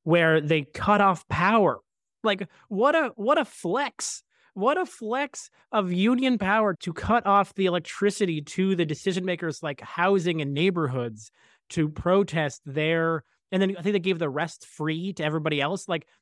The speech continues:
it was one of these examples of, like, we run this place, right? And it, and it's so hard to imagine,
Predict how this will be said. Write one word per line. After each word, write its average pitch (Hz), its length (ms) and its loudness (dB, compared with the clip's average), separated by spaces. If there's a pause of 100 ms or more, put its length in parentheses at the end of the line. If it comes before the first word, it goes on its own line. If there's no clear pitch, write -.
(100)
it 180 80 -2
was 170 120 2
one 180 60 0
of 202 40 0
these 202 140 -2
examples 185 400 -2
of, 147 80 -8
like, 147 240 -6 (760)
we 160 340 -2
run 202 280 0
this 143 140 -8
place, - 420 -20
right? 165 180 0
And 185 100 -2
it, 185 120 -4
and 180 120 0
it's 165 160 -6
so 240 680 -2
hard 190 720 2
to 170 140 -8
imagine, 147 640 -4